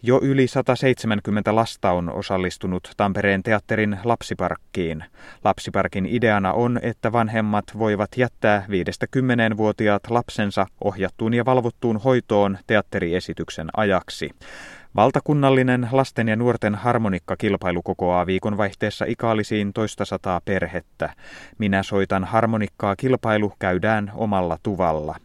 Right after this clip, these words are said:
Hurrikaani Loimaa eteni liikahistoriassaan ensimmäisen kerran välieriin, kun se voitti keskiviikkoiltana vieraissa Raision Loimun kaksi kolme. Kaksi ensimmäistä erää menivät kotijoukkueelle, mutta kolmannessa Loimu sai hengen päälle.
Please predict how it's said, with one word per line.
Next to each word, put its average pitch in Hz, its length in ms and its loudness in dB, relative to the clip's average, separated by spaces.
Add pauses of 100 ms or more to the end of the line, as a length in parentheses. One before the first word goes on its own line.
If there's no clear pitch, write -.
(580)
Hurrikaani 135 460 4
Loimaa 113 460 4
eteni 98 400 -2
liikahistoriassaan 95 1000 -2
ensimmäisen 92 600 -4
kerran 113 460 0
välieriin, 117 640 0
kun 117 180 -4
se 113 140 -4
voitti 117 280 0
keskiviikkoiltana 101 1080 -2
vieraissa 113 560 0
Raision 101 600 0
Loimun 92 580 0
kaksi - 360 -6
kolme. 87 380 0 (500)
Kaksi 95 380 -2
ensimmäistä 92 480 -2
erää 104 300 4
menivät 101 360 0
kotijoukkueelle, 110 760 2
mutta 107 360 -2 (100)
kolmannessa 95 580 -2
Loimu 117 280 2
sai 101 280 0
hengen 92 360 -2
päälle. 87 420 2